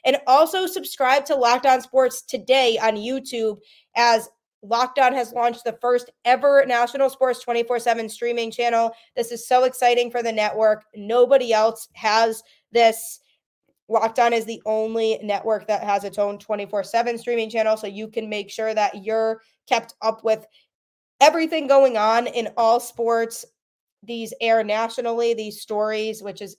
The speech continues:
very exciting. So hopefully the Red Sox will make a big move, and then you can see me on there talking about it.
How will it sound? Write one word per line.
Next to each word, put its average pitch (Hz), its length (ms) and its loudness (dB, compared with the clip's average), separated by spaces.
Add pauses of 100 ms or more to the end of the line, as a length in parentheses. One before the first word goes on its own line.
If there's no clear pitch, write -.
very 226 340 -2
exciting. 214 640 -2
So 202 440 -2 (380)
hopefully 220 280 -2
the 214 80 -2
Red 208 200 -2
Sox 208 200 -2
will 214 80 -14
make 208 160 -8
a 196 60 -8
big 202 240 -8
move, 190 400 -6
and 196 140 -10
then 190 320 -4 (360)
you 202 400 -8
can 196 300 -2 (100)
see 220 200 -8
me 220 100 -4
on 262 180 0
there 190 200 -6
talking 254 400 -2
about 196 240 2
it. 208 160 0